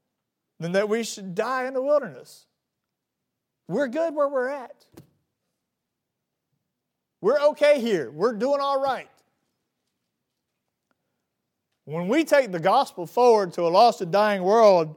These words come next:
most of the time that's the very answer we're gonna get. "I'm good. I'm okay. I'm doing all right where I'm at. I don't need that.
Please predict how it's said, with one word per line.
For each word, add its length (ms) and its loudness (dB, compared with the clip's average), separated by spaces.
most 340 4
of 80 -2
the 60 -8
time 340 -2
that's 260 -2
the 100 -10
very 380 0
answer 440 -6
we're 200 -2
gonna 200 -4
get. 440 -6
"I'm 200 -6
good. 220 -6
I'm 140 -10
okay. 380 -8
I'm 160 -10
doing 220 -4
all 140 -4
right 260 -6
where 120 -8
I'm 140 -10
at. 220 -14
I 100 -2
don't 200 0
need 260 -4
that. 360 -14